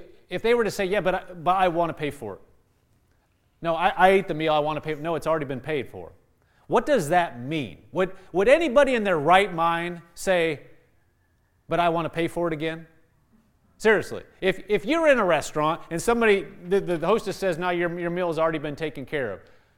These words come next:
who would try to pay for it themselves? No, people in the natural, you would say, "Oh, well, if it's paid, it's paid." If they tried to make you pay for it again, that would be dishonest. It's paid for.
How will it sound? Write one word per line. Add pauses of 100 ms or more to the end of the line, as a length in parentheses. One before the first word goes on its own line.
(1000)
who
would
try
to
pay
for
it
themselves?
No, (180)
people
in
the
natural,
you
would
say,
"Oh,
well,
if
it's
paid,
it's
paid." (960)
If
they
tried
to
make
you
pay
for
it
again, (200)
that
would
be
dishonest. (180)
It's
paid
for.